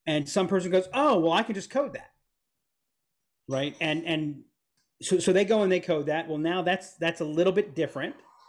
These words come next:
Um, and, you know, maybe that wasn't the best way. And maybe the reason that there was a roadblock wasn't actually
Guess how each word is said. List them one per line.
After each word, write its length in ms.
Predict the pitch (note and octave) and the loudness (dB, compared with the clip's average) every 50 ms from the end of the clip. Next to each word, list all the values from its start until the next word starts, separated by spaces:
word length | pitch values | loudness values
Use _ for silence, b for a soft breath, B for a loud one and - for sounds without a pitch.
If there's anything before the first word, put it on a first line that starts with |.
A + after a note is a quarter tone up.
| b b b b b b b b _ - | b b b b b b b b _ -4
Um, 440 | D3+ D3 C#3+ C3+ C3 B2+ B2 - - _ _ _ _ _ _ _ _ _ _ _ - - _ _ _ _ - E3+ | -2 0 2 2 0 -2 -4 -8 -14 _ _ _ _ _ _ _ _ _ _ _ -20 -20 _ _ _ _ 0 2
and, 560 | E3 F3 F3 F3 F3 E3+ E3 E3 D#3+ D#3+ D3 - | 2 2 4 4 4 4 2 2 0 -4 -6 -4
you 80 | - F3 | -2 0
know, 80 | F3 D#3+ | 0 2
maybe 320 | E3 E3+ F3+ G3 G#3 G3+ | 2 2 2 2 2 2
that 200 | F#3+ F3+ D#3 D#3 | 0 0 0 0
wasn't 280 | D3+ E3+ G3 G3+ B3 A3+ | 2 2 2 2 2 0
the 80 | G#3 | 0
best 320 | C#3 D#3+ D3 C#3 - - D3 | 0 0 -2 -2 -4 -6 -6
way. 260 | C#3+ D3 D#3 F3 E3 | -4 -2 -2 0 0
And 140 | D#3+ D#3 D#3 | -2 0 0
maybe 240 | E3+ F#3 F#3 G3+ | 0 0 2 2
the 80 | F3 E3+ | 0 0
reason 400 | D3 D3+ F3 G3 G3+ G3 G3+ F3 | 2 0 0 -2 -2 -2 -2 -2
that 160 | E3 D3+ - | -2 0 0
there 100 | E3 D#3+ | 0 0
was 160 | D#3 D3+ C#3 | 2 0 0
a 60 | C#3+ C3 | -2 -4
roadblock 600 | A#2+ C#3 E3+ A3 G#3 F#3 D#3+ D3+ D3 C#3+ - - | -2 0 0 0 0 0 -2 -2 -2 -4 -6 -4
wasn't 520 | C3+ C3 D3+ F3 F3+ A3 G#3 F#3 - - _ b b b b b b b b - | -2 0 0 0 0 0 -4 -4 -6 -10 _ b b b b b b b b -4
actually 880 | D#3+ F3 F#3+ - - - G3 F3 E3 E3 E3 D#3+ D#3 D3 C#3 C3 A#2 | -2 -2 -2 -4 -2 -2 0 2 4 4 4 4 2 0 -4 -8 -12